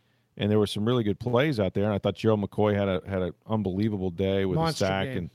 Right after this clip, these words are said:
Speaker 2: Monster
Speaker 1: bunch
Speaker 2: game.
Speaker 1: of
Speaker 2: Yeah.
Speaker 1: tackles for losses and just all, you know, a lot of quarterback hits and hurries. Um, the bottom line was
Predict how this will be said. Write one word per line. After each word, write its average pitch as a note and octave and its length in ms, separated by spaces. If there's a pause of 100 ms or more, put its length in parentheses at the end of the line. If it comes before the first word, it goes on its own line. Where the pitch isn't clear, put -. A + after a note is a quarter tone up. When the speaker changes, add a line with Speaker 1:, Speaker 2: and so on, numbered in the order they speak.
Speaker 2:
Monster D#3 400
Speaker 1:
bunch A#2+ 280
Speaker 2:
game. G2+ 80
Speaker 1:
of - 60
Speaker 2:
Yeah. A#2 60
Speaker 1:
tackles G2+ 260
for - 140
losses F#2+ 560
and F2+ 100
just F#2+ 280
all, A2 280
you G#2+ 80
know, F#2+ 60
a F#2+ 100
lot G#2+ 200
of G2 160
quarterback G2 460
hits G#2 340
and E2+ 80
hurries. G#2+ 400 (680)
Um, G2 420 (340)
the A2 180
bottom C3 300
line D#3+ 260
was G#2 260